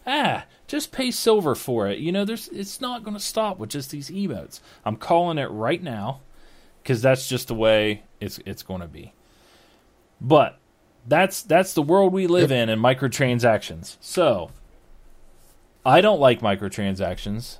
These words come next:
Speaker 1: I think they're stupid. Uh, I think that if I pay sixty bucks for a game, I should get everything in the game. D L C, I understand. D L C is not microtransactions. But I've always, you know, I,
Speaker 2: Fair
Speaker 1: I've
Speaker 2: enough.
Speaker 1: come to say,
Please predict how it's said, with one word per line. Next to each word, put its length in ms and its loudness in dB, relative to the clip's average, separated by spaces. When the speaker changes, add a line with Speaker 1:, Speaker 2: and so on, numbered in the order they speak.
Speaker 1:
I 100 -6
think 240 -8
they're 80 -6
stupid. 460 -8
Uh, 360 -2
I 80 -2
think 300 -6
that 240 2
if 100 -4
I 100 2
pay 220 -4
sixty 380 -6
bucks 280 2
for 200 0
a 40 0
game, 540 -2
I 120 -6
should 200 -8
get 160 -6
everything 400 -4
in 60 -4
the 80 -4
game. 360 -2
D 160 0
L 120 6
C, 340 2
I 80 6
understand. 480 -2
D 160 -2
L 100 0
C 200 -4
is 80 -4
not 180 -4
microtransactions. 1040 -6
But 240 8
I've 180 8
always, 300 8
you 100 -4
know, 220 4
I, 100 2
Speaker 2:
Fair 140 6
Speaker 1:
I've 80 2
Speaker 2:
enough. 160 -2
Speaker 1:
come 240 2
to 80 0
say, 500 0